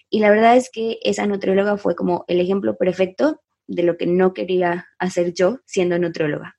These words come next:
¿no? Porque yo llegué y le conté como que mis inquietudes. Yo no buscaba una dieta o un plan de alimentación así como que riguroso, sino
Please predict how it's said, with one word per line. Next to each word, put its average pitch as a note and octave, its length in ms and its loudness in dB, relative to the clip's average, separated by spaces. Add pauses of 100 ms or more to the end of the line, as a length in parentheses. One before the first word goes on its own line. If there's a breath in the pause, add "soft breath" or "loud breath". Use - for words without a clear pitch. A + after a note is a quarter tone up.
(140)
¿no? G3 180 -2
Porque G#3 240 -2
yo G#3 80 6
llegué A3 320 0
y A#3+ 60 4
le A3 100 -2
conté F#3 340 -4
como F#3 300 -6
que F3 100 -10
mis F3+ 180 -6
inquietudes. A#3 600 -2 (340 loud breath)
Yo A3+ 140 -2
no C4+ 120 4
buscaba G3 400 0
una F#3+ 300 2
dieta G#3+ 720 -2
o F#3+ 60 -6
un F#3 160 -2
plan G3 240 0
de F#3 80 2
alimentación F3+ 680 -2
así F3+ 180 -2
como F3+ 200 -6
que F#3+ 80 -8
riguroso, G#3+ 480 2
sino F#3 380 0